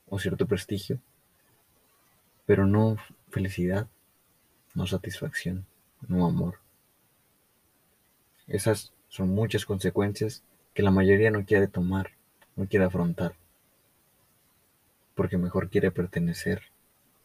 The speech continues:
a la masa, a los demás. No quiere ser original, no quiere ser el mismo. Prefiere seguir a los borregos,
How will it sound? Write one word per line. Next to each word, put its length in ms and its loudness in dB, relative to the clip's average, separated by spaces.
a 80 -8
la 80 -2
masa, 420 -2
a 100 -14
los 160 -2
demás. 420 2
No 200 4
quiere 180 8
ser 160 2
original, 580 2
no 200 -4
quiere 180 2
ser 220 -2
el 80 2
mismo. 320 2
Prefiere 640 2
seguir 460 -2
a 60 -2
los 160 0
borregos, 680 2